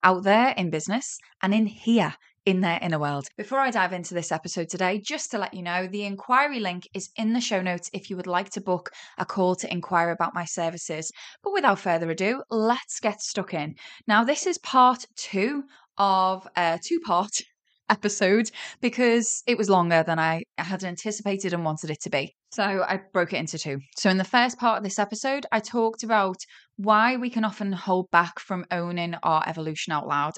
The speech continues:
and the costs of that. Um, and I also shared a few tips of mine to, if you are feeling stuck and if you are feeling that there is resistance inside, that <laughs>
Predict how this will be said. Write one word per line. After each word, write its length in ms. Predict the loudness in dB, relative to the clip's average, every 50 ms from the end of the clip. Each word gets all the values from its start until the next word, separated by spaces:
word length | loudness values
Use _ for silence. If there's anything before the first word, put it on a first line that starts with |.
| -4
and 120 | -4 -2 -2
the 60 | -4
costs 580 | -6 -4 -4 -4 -4 -4 -6 -10 -10 -8 -6
of 120 | -6 -4 0
that. 240 | 2 2 2 2 0 -4 -12 -20 -20 -20 -20 -20 -20 -8 _
Um, 260 | 2 4 4 4 4 2
and 120 | 2 2 2
I 80 | 2
also 300 | 2 2 0 -2 -2 -4
shared 420 | -4 -2 0 0 2 2 2 2 0
a 100 | -4 -10
few 220 | -6 -4 -2 -2
tips 480 | -4 -6 -6 -6 -6 -6 -6 -8 -8 -8
of 140 | -6 -4 -2
mine 440 | -2 -2 -2 -2 -2 -4 -4 -6 -6 -6
to, 280 | -4 -2 0 0 0 -2 -4 -8 -10 -8
if 140 | -4 0
you 140 | 2 4 6
are 200 | 6 6 6 4
feeling 340 | 2 0 -2 -2 0 -2 -2
stuck 560 | -4 -4 -6 -6 -4 -4 -4 -4 -4 -6 -12 _ _ -20 -20 -12 -6
and 120 | -4 -4 -4
if 120 | -2 -2
you 140 | 0 2 4
are 180 | 4 4 2
feeling 540 | 0 -2 -4 -4 -4 -2 -2 -2 -2 -4 -6 -8 _ -20 _ _ _ _ _
that 160 | -2 0 2
there 160 | 4 4 4 4
is 160 | 2 0 0
resistance 840 | -2 -2 -2 -2 -4 -6 -6 -4 -2 0 2 2 2 0 -2 -4
inside, 720 | -2 0 0 0 0 0 0 0 0 0 -2 -4 -6 -8 -10 -14 _ -20 -20 -20 -20 -20 _ 0
that 160 | 2 2 2
<laughs> 380 | 2 -2 -6 -12 -20 -20 _